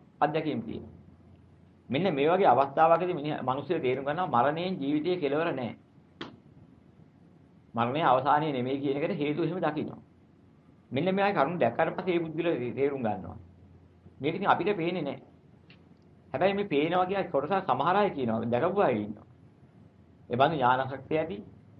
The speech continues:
යම්කිසි තාපසවරු නැත්නම් ඒ බඳු යම්කිසි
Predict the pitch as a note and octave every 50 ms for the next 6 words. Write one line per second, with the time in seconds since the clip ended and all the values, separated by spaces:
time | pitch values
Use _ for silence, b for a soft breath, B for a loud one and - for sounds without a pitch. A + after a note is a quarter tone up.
0 | - - - B2 C3 D3 D#3 D3 - A2+ A#2 A#2+ A#2+ C3+ C3+ D3+ C#3 D3+ D#3+ F3+
1 | - - - - - - - - - - - - - - - - - - - -
2 | A#2 B2+ C#3 C3+ B2+ A#2+ B2 C3 C#3 C#3 B2+ A#2+ B2+ B2+ C3+ C3+ D3